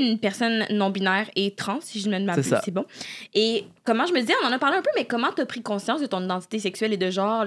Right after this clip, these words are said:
Speaker 1: Tu nous as parlé plus tôt de la neuvième année et tout.
Speaker 2: Mhm.
Speaker 1: Puis après ça, de comment tu t'es déplacée, mais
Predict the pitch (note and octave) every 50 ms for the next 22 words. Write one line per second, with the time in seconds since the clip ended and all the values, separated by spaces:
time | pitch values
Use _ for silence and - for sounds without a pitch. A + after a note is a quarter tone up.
0 | G3 - - G#3 G3 F#3+ F#3+ F#3+ F3+ F3+ G3+ G#3+ - - - - A3 A3+ A#3 A#3
1 | - - - - - A#3 F#3 - F3 F#3 F3+ F3 F3 F3 E3+ E3+ E3+ D#3 D3+ A2+
2 | D2 C#2+ - - - - F3+ F#3+ F#3+ F#3 F#3 F#3 F3+ G3+ F3+ E3+ E3+ F3+ A#3 A#3+
3 | G3 F#3 - - D4 A#4 - - C#3+ A#2+ A#2 C3+ C3+ C3 B2+ B2 G#3 F#3+ - -
4 | F3+ - - A3 G#3 F#3+ F#3 F3+ - F#3 F#3 F#3+ G3+ G#3 G3+ - - G#3 G3 F3+
5 | F3+ F3+ G3+ F3 F3 E3+ - G#4 G#4+ C4+ G#3+ G3+ -